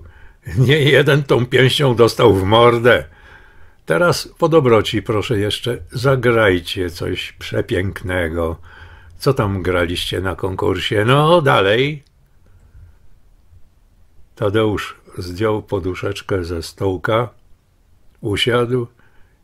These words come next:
i chwycił się obu rękoma za głowę, jakby rozważał w myślach cały swój repertuar. Może być Mazurek?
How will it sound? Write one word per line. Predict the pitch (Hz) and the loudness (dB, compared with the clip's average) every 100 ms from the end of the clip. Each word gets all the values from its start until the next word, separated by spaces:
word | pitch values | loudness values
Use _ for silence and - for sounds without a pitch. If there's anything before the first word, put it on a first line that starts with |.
| - | -8
i | 120 | -6
chwycił | - - 117 - 113 | -6 -2 -2 0 -4
się | 110 117 117 | -4 -4 -4
obu | - 107 101 104 | -2 -4 -2 -4
rękoma | 95 98 98 101 101 95 | -4 -6 -4 -2 -2 -4
za | 92 87 | -6 -6
głowę, | 87 101 98 101 107 | -2 -2 0 -2 -4
jakby | 101 92 87 95 | -6 -6 -6 -4
rozważał | 90 87 87 104 95 98 | -4 -4 -4 -4 -2 -4
w | 85 | -4
myślach | 85 90 - 101 - | -8 -10 -8 -10 -10
cały | - - 113 120 | -16 -14 -8 -6
swój | 117 - 127 120 | -8 -6 -4 -2
repertuar. | 120 110 113 113 - 85 76 73 73 82 - _ _ - _ _ _ _ - - _ _ _ _ - _ _ _ _ _ - _ - | -4 -6 -10 -10 -8 -8 -6 -8 -10 -12 -20 _ _ -20 _ _ _ _ -20 -20 _ _ _ _ -20 _ _ _ _ _ -20 _ -10
Może | 98 98 98 120 | -4 -2 0 0
być | 120 117 - _ - _ _ _ _ - | 0 -2 -10 _ -20 _ _ _ _ -6
Mazurek? | 98 98 117 120 160 165 - - | -2 2 2 4 2 -2 -14 -20